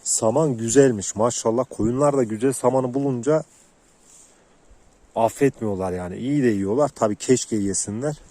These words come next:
Samanımız kalmadı ama merak etmeyin. Yarın bir gün nasip olursa samanımız gelecek. Aradık, tembih ettik. Yolumuz da açıldı.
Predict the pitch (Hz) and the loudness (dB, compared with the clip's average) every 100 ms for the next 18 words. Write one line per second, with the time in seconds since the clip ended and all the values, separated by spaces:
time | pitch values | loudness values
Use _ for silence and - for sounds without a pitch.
0 | - - - - - - - - 135 131 | -20 -20 -20 -20 -20 -20 -8 0 2 4
1 | 123 147 160 - 131 117 131 156 147 143 | 2 2 0 4 4 4 2 2 2 2
2 | 139 139 147 - 95 92 95 110 104 101 | 2 2 -2 -4 -8 -6 0 0 0 -2
3 | 104 101 131 104 101 101 101 95 - 143 | -4 -4 -6 -4 -4 -4 -4 -4 -4 -2
4 | - 107 104 101 117 117 98 110 98 143 | -2 -2 -2 -4 -6 -6 -2 -2 -2 -6
5 | - - - _ - - _ _ _ _ | -8 -20 -20 _ -20 -20 _ _ _ _
6 | _ _ _ _ _ - 143 104 131 - | _ _ _ _ _ 2 4 2 -2 -2
7 | 120 117 117 120 - 170 - - - _ | -2 0 2 2 -2 -14 -14 -20 -20 _
8 | _ - _ _ _ - - - - 120 | _ -20 _ _ _ -20 -20 -20 -6 2
9 | 143 147 131 107 107 131 - 113 135 | 4 4 2 0 0 -2 -2 -2 -2